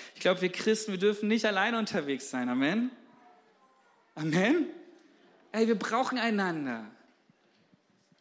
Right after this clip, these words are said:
Du brauchst Ergänzung. Ich auch, ja, Jack, cool.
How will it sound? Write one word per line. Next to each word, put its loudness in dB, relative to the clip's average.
Du -2
brauchst -4
Ergänzung. -4
Ich -10
auch, -4
ja, -12
Jack, -20
cool. -20